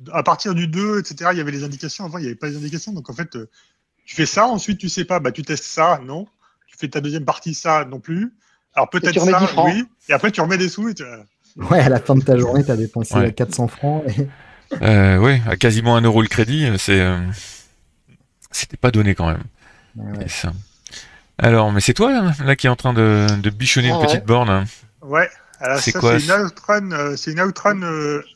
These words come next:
Speaker 1: Upright Mini. En fait, c'est une version anglaise de l'Outrun. Euh,
Speaker 2: Il y a plus de
Speaker 1: Sturkey.
Speaker 2: fond.
Speaker 1: Voilà. Et par contre, bah, voilà, tu vois, le, le fond était, euh, assez vermoulu. Donc, du coup, on a enlevé le fond. Euh, elle se tenait bien par les quatre côtés. Et du coup, on a, là, je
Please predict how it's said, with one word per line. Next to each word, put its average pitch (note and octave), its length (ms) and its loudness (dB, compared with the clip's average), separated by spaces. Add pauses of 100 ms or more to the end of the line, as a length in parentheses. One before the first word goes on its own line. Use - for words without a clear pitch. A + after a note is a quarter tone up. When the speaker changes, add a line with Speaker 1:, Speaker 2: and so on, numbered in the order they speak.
Speaker 1:
Upright G3+ 600 -4
Mini. G3+ 520 -4 (280)
En C3+ 80 -16
fait, F#3 160 -10
c'est - 100 -10
une D3+ 100 -8
version F3 340 -6
anglaise F#3+ 420 -2
de D#3+ 80 -6
l'Outrun. D3 480 -2 (880)
Euh, C3+ 100 -8 (100)
Speaker 2:
Il E3 40 -6
y E3 40 2
a C#3+ 60 4
plus G3 140 -2
de E3 60 -2
Speaker 1:
Sturkey. C#3 180 -2
Speaker 2:
fond. A#2 60 -12 (360)
Speaker 1:
Voilà. C#3 420 2
Et D3+ 100 -4
par D3 140 0
contre, G3+ 220 -6
bah, D3 100 2
voilà, F3 220 2
tu - 120 -20
vois, F3 80 -6
le, D3+ 180 -6
le D3 140 -8
fond G3+ 260 -6
était, E3+ 280 -4
euh, B2+ 600 -6
assez B2+ 220 -4
vermoulu. E3 520 -2 (580)
Donc, C3+ 160 -12
du C3+ 100 -10
coup, G#3+ 300 -6
on D3+ 120 -6
a C#3 40 4
enlevé F3 360 2
le F3 60 -2
fond. G3+ 260 -12 (840)
Euh, B2 240 -8
elle C3 80 -4
se - 80 -10
tenait E3+ 240 -2
bien F#3 180 -2
par D#3+ 180 2
les D3+ 100 0
quatre D#3+ 180 -4
côtés. E3+ 360 -10
Et D#3 100 -6
du C3+ 120 -14
coup, - 160 -18
on E3+ 80 -8
a, D3 60 2
là, B2+ 220 4
je C3 140 -8